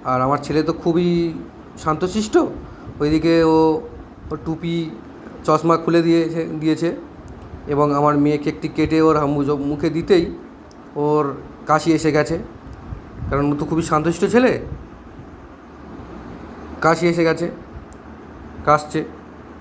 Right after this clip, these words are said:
আর বাতিটি আমি শেষ পর্যন্ত জ্বালাতে চেস-, চেষ্টা করছিলাম, ধ-, শেষ পর্যন্ত সফলতা হয়েছে,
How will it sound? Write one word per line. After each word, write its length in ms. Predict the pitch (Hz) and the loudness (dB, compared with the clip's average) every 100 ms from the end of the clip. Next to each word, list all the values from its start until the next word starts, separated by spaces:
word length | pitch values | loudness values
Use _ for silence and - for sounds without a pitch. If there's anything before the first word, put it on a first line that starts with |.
| - - - - - - - - - - - - - - - - - - - - - - - - - - - - - - - - | -20 -20 -20 -20 -18 -18 -16 -16 -16 -14 -12 -8 -8 -8 -12 -12 -12 -12 -12 -12 -14 -14 -16 -16 -16 -16 -16 -14 -14 -14 -14 -2
আর 260 | 143 135 | 2 4
বাতিটি 500 | 123 139 143 180 185 | 4 2 2 -2 2
আমি 260 | 185 185 185 | 4 6 4
শেষ 260 | 180 170 165 | 2 -4 0
পর্যন্ত 380 | 175 175 180 | 0 0 0
জ্বালাতে 340 | 180 156 156 170 | 2 4 4 2
চেস-, 520 | 165 165 - 170 160 | -4 -6 -2 0 0
চেষ্টা 240 | 165 - | -2 -4
করছিলাম, 520 | 180 180 175 170 170 - | 0 0 2 2 2 -2
ধ-, 420 | 151 - - 151 | -6 -8 -10 -6
শেষ 140 | 160 | -4
পর্যন্ত 180 | 143 165 | 0 0
সফলতা 340 | 165 160 170 170 | 2 2 4 4
হয়েছে, 360 | 175 170 175 | 4 2 -2